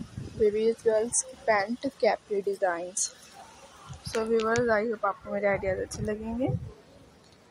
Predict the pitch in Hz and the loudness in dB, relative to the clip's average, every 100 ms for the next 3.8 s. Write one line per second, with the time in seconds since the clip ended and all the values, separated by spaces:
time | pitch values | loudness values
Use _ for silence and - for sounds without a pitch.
0 | - 214 208 196 - 202 - 220 - 247 | -6 -2 2 2 2 -6 0 -2 0 -2
1 | 233 233 233 226 240 233 233 226 226 233 | 0 -2 0 0 2 0 4 4 4 2
2 | 240 208 226 220 208 190 220 226 247 220 | 4 4 2 0 0 2 2 -2 -2 -2
3 | 220 233 226 233 233 240 233 247 | 2 2 4 4 4 -2 -2 -4